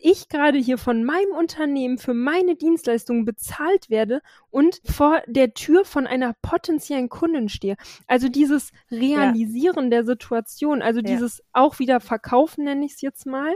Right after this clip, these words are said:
Speaker 1: dass du selber auftrittst und ich bin dann nicht die Julia aus Bad Essen, sondern ich bin dann Julia, die Ordnungsexpertin.
Speaker 2: Ja.
Speaker 1: Also auch ein bisschen zu trennen und zu sagen, ich stehe jetzt hier als Unternehmer und nicht als junge Frau, sag ich mal. Klar sehen die mich auch als junge Frau, aber ich bin Unternehmerin.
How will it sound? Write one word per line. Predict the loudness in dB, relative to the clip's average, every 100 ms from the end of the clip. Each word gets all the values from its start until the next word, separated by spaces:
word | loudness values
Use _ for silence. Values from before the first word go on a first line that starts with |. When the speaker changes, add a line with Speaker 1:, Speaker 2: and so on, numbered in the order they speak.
| 0
Speaker 1:
dass | 0 0
du | -4
selber | 0 2 2 0 2
auftrittst | 2 2 -4 -4 -2 -4
und | -4
ich | -2
bin | 0 2
dann | 0
nicht | -2 -4
die | -4
Julia | 0 2 2 0
aus | 0
Bad | -2 -2
Essen, | -2 -2 -2 0
sondern | 2 0
ich | -4 -4
bin | -2
dann | 0 0
Julia, | 0 2 0
die | -2 -6
Ordnungsexpertin. | 0 0 0 -6 -6 -10 -12 -10 -8 -6 -8 -8
Speaker 2:
Ja. | -8 -8 -2
Speaker 1:
Also | 2 2
auch | 2
ein | 2
bisschen | 0 0 -4
zu | -4 -6
trennen | -4 -2 0
und | 0 -4
zu | -2
sagen, | 0 0 -2
ich | -6
stehe | -6 -4 -2
jetzt | -4 -4
hier | -2
als | -2 -2
Unternehmer | -4 -4 -4 -2 -2 -2
und | -2
nicht | -2 -2 0
als | 0 2
junge | 4 4 2
Frau, | 2 4 6
sag | 4 2 0
ich | -2
mal. | -4 -2
Klar | 2 2 2
sehen | 2 2
die |
mich | 0 0
auch | 0
als | 0 -2
junge | -4 -4
Frau, | 0 2
aber | 2
ich | 0 -2
bin | -2 0
Unternehmerin. | 0 -2 -2 -4 -2 -2 -4 -6 -8